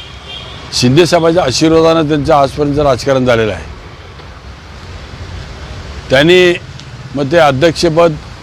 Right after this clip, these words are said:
अ, शहर काँग्रेस समितीचं अध्यक्षपद असू दे किंवा कसबा गणपतीचं अध्यक्षपद असू दे किंवा सिद्धेश्वर बँकेचं चेअरमन पद असू दे,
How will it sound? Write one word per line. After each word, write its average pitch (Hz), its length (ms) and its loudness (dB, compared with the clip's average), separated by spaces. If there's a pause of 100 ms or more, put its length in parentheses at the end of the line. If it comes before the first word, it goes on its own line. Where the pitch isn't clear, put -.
(120)
अ, 135 200 2
शहर 160 180 2
काँग्रेस 160 300 0
समितीचं 160 220 2
अध्यक्षपद 151 420 0
असू 156 180 0
दे 160 80 2
किंवा 165 240 4
कसबा 143 380 0
गणपतीचं 156 340 2
अध्यक्षपद 147 440 0
असू 147 200 2
दे 170 160 4 (520)
किंवा 190 160 4
सिद्धेश्वर 165 460 4
बँकेचं 165 340 4
चेअरमन 147 320 2
पद 135 200 2
असू 117 220 0
दे, 98 320 -6